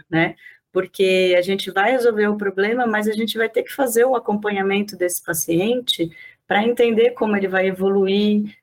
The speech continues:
né? Nos humanos, isso é muito comum, as pessoas já tão habituadas. "Ah, não, eu vou fazer acompanhamento e depois de cinco anos o médico diz que eu vou estar livre", né?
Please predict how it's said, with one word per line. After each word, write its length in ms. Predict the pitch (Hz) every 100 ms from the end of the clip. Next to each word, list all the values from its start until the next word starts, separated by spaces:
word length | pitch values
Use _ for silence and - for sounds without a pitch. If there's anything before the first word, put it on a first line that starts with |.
| -
né? 160 | 185 190
Nos 220 | 220 277
humanos, 500 | 269 202 202 254 233
isso 220 | 220 220 233
é 40 |
muito 340 | 226 247 254
comum, 560 | 269 226 202 185 185 175
as 120 | 170
pessoas 360 | - - 196 202
já 100 | 196
tão 160 | 208
habituadas. 840 | 208 202 208 240 214 180 175 156 160
"Ah, 160 | 175 180
não, 220 | 175 165
eu 100 | 160
vou 100 | 185
fazer 240 | 190 180
acompanhamento 1040 | 180 180 175 180 175 175 196 233 240 240 240 - - 175
e 40 |
depois 320 | 196 214 214
de 100 | 208
cinco 380 | 208 - 262 262
anos 360 | 214 220 233 226
o 80 | 208
médico 440 | 190 196 - 196 190
diz 340 | 180 202 -
que 100 | -
eu 60 | 190
vou 100 | 196
estar 320 | 196 202 190
livre", 480 | 170 165 160 156 160 - - _
né? 240 | 160 170